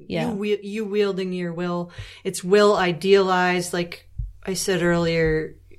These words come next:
Speaker 2: for the greatest good, you know, force
Speaker 1: Mm-hmm.
Speaker 2: applied, force applied affirmative action, <laughs> kind of, you know.
Speaker 1: <laughs> Yeah, yeah, yeah, yeah. And, you know, so when I was going back through my notes,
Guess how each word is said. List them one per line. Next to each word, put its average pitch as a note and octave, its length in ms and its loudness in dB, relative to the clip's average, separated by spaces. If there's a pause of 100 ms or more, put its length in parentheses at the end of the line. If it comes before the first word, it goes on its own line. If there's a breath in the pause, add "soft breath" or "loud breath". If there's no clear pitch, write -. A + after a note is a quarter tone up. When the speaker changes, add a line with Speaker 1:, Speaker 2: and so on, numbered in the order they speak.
Speaker 2:
for - 160 -8
the F3 100 4
greatest E3 560 0
good, D3+ 440 0
you F3+ 120 -2
know, E3 200 -2
force G#3 460 8
Speaker 1:
Mm-hmm. A#3+ 100 8
Speaker 2:
applied, F3 640 0 (800 soft breath)
force G3 320 0
applied F3 500 0
affirmative F3 680 -2
action, E3+ 600 -2
<laughs> G3+ 160 2
kind C4+ 360 6
of, D#4 240 6
you D#4+ 80 0
know. G3+ 340 -4
Speaker 1:
<laughs> - 20 -2
Yeah, D#4 500 6 (160)
yeah, C4+ 260 -2
yeah, - 20 -2
yeah. B3 340 -2 (560 loud breath)
And, B3 260 4
you C#4 80 6
know, D4 220 10
so C#4+ 220 4
when C#4+ 140 4
I F4+ 100 6
was G#4+ 180 -2
going B3 240 6
back G#3 360 6
through G3 240 2
my F#3 140 4
notes, F#3+ 580 4